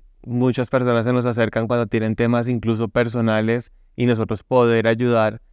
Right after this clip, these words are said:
a que, a que tengan una mirada distinta. Em, las empresas dentro de la sociedad juegan un papel muy importante, pero sin personas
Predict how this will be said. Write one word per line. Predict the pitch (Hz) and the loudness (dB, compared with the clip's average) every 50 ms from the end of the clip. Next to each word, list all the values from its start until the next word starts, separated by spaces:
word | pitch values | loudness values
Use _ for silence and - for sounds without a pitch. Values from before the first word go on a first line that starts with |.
| _ _ _ - | _ _ _ -6
a | - 117 | -6 -4
que, | - - 120 117 117 113 - 90 | -2 0 0 0 0 0 -2 -4
a | 107 110 | -6 -6
que | - - 113 110 110 107 104 104 - - | -4 -2 0 0 0 0 -2 -4 -6 -6
tengan | - 117 113 113 113 113 113 | -2 0 0 2 2 0 0
una | 120 120 120 120 | 0 0 2 2
mirada | 127 123 113 110 107 110 113 | 2 2 2 2 2 2 0
distinta. | 120 120 117 - - 135 123 120 120 117 - - 120 120 120 - _ _ _ _ _ _ _ _ _ - | 0 -2 -4 -4 -4 -2 0 0 0 -2 -2 0 0 0 -2 -6 _ _ _ _ _ _ _ _ _ -6
Em, | 113 117 117 113 113 113 113 113 113 110 110 110 110 110 110 107 107 - _ _ _ _ _ _ _ _ _ _ _ _ _ | -2 -2 0 0 0 0 0 0 -2 -2 -2 -2 -2 -2 -4 -4 -6 -10 _ _ _ _ _ _ _ _ _ _ _ _ _
las | 147 135 131 127 - | -2 0 0 0 0
empresas | 135 123 120 98 - 135 131 135 139 135 - 147 143 147 151 143 131 131 120 | 0 -2 -2 0 0 0 2 2 0 0 0 -2 -2 -2 -2 -4 -8 -8 -4
dentro | 123 135 131 127 117 127 123 | -2 0 0 0 0 0 0
de | 120 117 | 0 0
la | 117 117 110 | -2 -2 -4
sociedad | 117 104 110 120 113 110 107 110 113 | -6 -6 -4 -2 -2 0 0 -2 -2
juegan | 123 123 123 127 | -2 -4 -4 -4
un | 127 123 | -4 -4
papel | 123 127 - - 127 127 | -4 -4 -2 -2 -2 -2
muy | 127 127 127 131 127 | 0 0 0 0 -2
importante, | 127 120 131 127 113 - 120 113 113 107 - 123 135 139 - _ _ _ _ _ _ _ _ _ - | -2 -2 -4 -4 -4 -2 -2 -2 -2 -2 -4 -6 -6 -6 -10 _ _ _ _ _ _ _ _ _ 0
pero | 127 120 120 113 117 113 113 113 113 104 | 2 2 4 2 2 2 0 0 -2 -4
sin | 104 - - 127 120 113 | -6 -4 -2 -2 -2 0
personas | - 120 110 107 - 123 120 120 117 117 120 127 127 - - - | -2 -2 -4 -2 -2 -2 0 0 0 -2 -2 -4 -8 -12 -18 -20